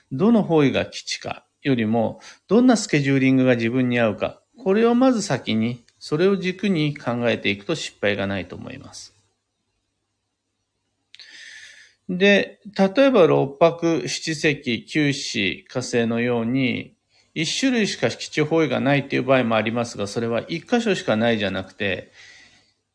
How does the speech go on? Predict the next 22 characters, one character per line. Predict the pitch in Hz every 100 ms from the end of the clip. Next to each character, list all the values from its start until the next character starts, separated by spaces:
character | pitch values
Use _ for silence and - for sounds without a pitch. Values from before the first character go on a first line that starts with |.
| _ _ _ -
三 | - 208 240 233
十 | 269 254
度 | 185
の | 127
範 | 113 156 147 131 110
囲 |
し-、 | 120 - - _
し | - -
か | 247 214
な | 127
い | 110
っ | 92 - _ -
て | -
い | -
う | - - _ _
こ | - 104
と | 104
に | 92
な | 95
り | 92
ま | 95 90
す。 | -